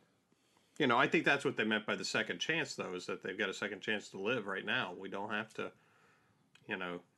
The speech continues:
close up just because tragedy is hit. And I think it was as much Morgan learning it as John.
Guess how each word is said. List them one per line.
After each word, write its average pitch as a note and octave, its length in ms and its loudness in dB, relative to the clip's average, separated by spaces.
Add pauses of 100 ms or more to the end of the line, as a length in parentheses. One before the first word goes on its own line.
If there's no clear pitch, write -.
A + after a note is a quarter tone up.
(100)
close G#2+ 340 2
up A2 180 -2
just - 240 -4
because F#2 380 -4 (160)
tragedy G2+ 460 0
is - 180 -10
hit. - 240 -6 (540)
And C3 140 4
I A#2+ 40 4
think C#3+ 160 6
it - 20 8
was B2 140 4
as A#2 140 -2
much C3+ 240 4
Morgan C3 440 4
learning G#2 300 2
it G#2+ 160 2
as G2+ 160 -2
John. B2 320 0